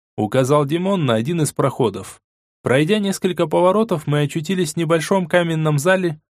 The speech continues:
где у стены, прислонившись затылком к камню, спал на табурете кобальт, оглашая заливистыми руладами небольшое пространство. Я удивлённо повертел головой, но ничего более не заметил.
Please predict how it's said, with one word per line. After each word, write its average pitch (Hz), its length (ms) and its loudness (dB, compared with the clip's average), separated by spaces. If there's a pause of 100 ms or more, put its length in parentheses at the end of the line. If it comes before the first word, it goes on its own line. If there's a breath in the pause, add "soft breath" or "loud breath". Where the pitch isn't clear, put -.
(300)
где 107 280 2
у 127 100 4
стены, 147 340 2
прислонившись 117 680 0
затылком 120 580 0
к - 40 -12
камню, 151 460 0 (340)
спал 208 320 0
на 196 140 -2
табурете 175 500 0
кобальт, 156 440 0
оглашая 135 600 2
заливистыми 127 680 -2
руладами 143 540 0
небольшое 113 600 0
пространство. 110 840 -4 (440)
Я 117 460 4
удивлённо 196 580 0
повертел 180 560 0
головой, 156 640 2 (160)
но 113 140 0
ничего 131 500 0
более 170 400 0
не 170 140 -2
заметил. 143 640 -2